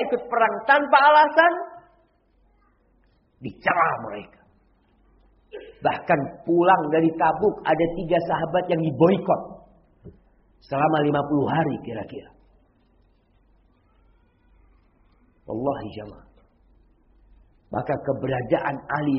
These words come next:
bin Abi Thalib sangat penting. Karena dia bisa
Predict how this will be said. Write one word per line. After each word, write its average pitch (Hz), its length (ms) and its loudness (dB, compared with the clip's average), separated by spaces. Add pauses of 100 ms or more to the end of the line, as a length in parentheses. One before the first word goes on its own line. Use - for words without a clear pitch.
bin 135 160 -4
Abi 127 320 -8
Thalib 139 300 -2 (100)
sangat 143 320 -14 (240)
penting. 214 480 -10 (3500)
Karena 113 300 -8 (100)
dia 107 140 -4 (260)
bisa 120 360 -8